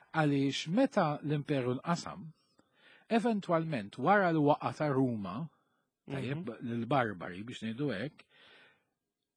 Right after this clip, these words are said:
Speaker 1: Kostantinopli ħadet it-naħa t'isfel, daħlet u ħakmet in-naħa t'isfel, eh, tal-Italja.
Speaker 2: Italja,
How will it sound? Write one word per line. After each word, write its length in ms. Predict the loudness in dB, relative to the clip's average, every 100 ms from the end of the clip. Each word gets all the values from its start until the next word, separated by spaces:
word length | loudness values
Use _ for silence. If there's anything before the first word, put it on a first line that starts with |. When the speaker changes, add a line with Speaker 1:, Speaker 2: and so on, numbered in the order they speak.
| _ -20 2
Speaker 1:
Kostantinopli 960 | 2 4 4 4 4 2 2 2 0 0
ħadet 640 | 0 4 6 6 4 -2
it-naħa 340 | -4 -4 -2 -2
t'isfel, 600 | -4 -12 -12 -8 -6 -6 _ _ _ -4
daħlet 600 | 2 2 2 2 2 -2 _
u 80 | -6
ħakmet 560 | -4 -4 -6 -8 -8 -6
in-naħa 300 | -8 -8 -10
t'isfel, 540 | -10 -14 -12 -10 -12 -12 _ _ _ _ -8
eh, 400 | -6 -4 -8 -8
tal-Italja. 640 | -8 -8 -2 0 2 -2
Speaker 2:
Italja, 220 | -4 -10